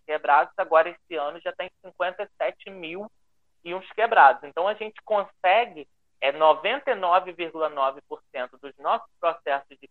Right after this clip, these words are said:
contratação, eles se encaixam dentro desse limite da dispensa de licitação. Fornecimento de material de expediente, material de, de limpeza, contratação de empresas de consultoria de investimentos, aquisição de mobiliário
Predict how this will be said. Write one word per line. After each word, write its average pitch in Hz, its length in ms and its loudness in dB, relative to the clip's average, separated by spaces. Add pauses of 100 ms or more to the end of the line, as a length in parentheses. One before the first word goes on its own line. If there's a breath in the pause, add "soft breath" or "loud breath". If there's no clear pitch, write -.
contratação, 196 1080 -2 (340)
eles 165 260 -8 (120)
se 220 80 -10
encaixam 180 800 2 (420)
dentro 185 420 -4
desse 180 580 -8 (680)
limite 185 560 -10
da 190 100 -6
dispensa 190 580 -8
de 190 140 -8
licitação. 202 760 -2 (360)
Fornecimento 196 920 -4
de 143 160 -10 (240)
material 135 480 2
de - 80 -16
expediente, 135 800 -8
material 160 680 0 (100)
de, 127 160 -12 (100)
de 135 80 -20
limpeza, 131 640 -10
contratação 185 680 -4
de 151 80 -16
empresas 139 340 -12
de - 80 -20
consultoria 135 540 -14
de 131 80 -18
investimentos, 127 760 -14
aquisição 175 560 -14
de 160 100 -20
mobiliário 123 840 0